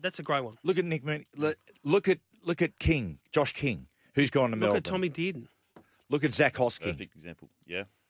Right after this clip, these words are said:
Speaker 3: Yeah, absolutely.
Speaker 2: Yeah.
Speaker 3: Absolutely. Th-, there are plenty of good footy players out there, but you, I just think that we have a, a shortage of good admins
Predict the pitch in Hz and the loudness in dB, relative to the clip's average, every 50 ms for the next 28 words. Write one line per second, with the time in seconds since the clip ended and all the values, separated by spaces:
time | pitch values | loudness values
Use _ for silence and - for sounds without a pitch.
0 | _ _ - 95 107 113 - _ - 110 113 - - 87 82 90 95 78 76 73 | _ _ -10 -8 -8 -8 -8 _ -8 -8 -8 -8 -12 -14 -12 -12 -10 -10 -12 -14
1 | - _ _ - 120 135 95 80 - 85 95 98 82 85 82 76 - - - _ | -16 _ _ -4 -2 -2 -2 -2 -4 -6 -6 -6 -4 -6 -8 -8 -10 -16 -20 _
2 | _ - 135 131 147 143 131 165 196 214 190 147 - - 104 101 - 123 131 139 | _ -6 -6 -6 -6 -4 -2 0 2 2 2 2 0 -2 -8 -12 -8 -6 -4 -4
3 | 147 139 143 127 101 87 - 107 95 - - 95 90 90 - - 82 76 78 76 | -4 -4 -6 -6 -6 -6 -8 -10 -10 -10 -8 -8 -8 -8 -6 -4 -4 -4 -4 -4
4 | 82 80 76 78 - 78 73 71 104 - _ _ _ _ _ _ _ _ - 104 | -4 -6 -6 -6 -8 -10 -10 -10 -12 -14 _ _ _ _ _ _ _ _ -2 -2
5 | 101 107 110 107 - - 110 110 117 120 110 123 117 - - 120 117 113 - - | -2 -2 -4 -8 -6 -2 0 0 0 0 -2 -6 -10 -8 -8 -8 -8 -6 -4 -4
6 | 117 107 - 113 113 107 110 113 107 113 107 107 107 _ - - 92 95 92 - | -4 -2 -2 -4 -4 -4 -4 -2 -2 -2 -2 -4 -4 _ -8 -8 -6 -6 -8 -10
7 | _ - - - 98 98 104 117 110 107 117 101 95 _ - - 104 107 104 - | _ -16 -10 -6 -4 -2 -2 -2 -2 -4 -6 -8 -8 _ -6 -4 -2 -2 -4 -6
8 | - _ _ _ _ _ _ - - 101 113 113 110 131 151 180 202 220 - - | -10 _ _ _ _ _ _ -2 0 2 2 2 0 -2 -2 -2 -2 -4 -8 -10
9 | - | -14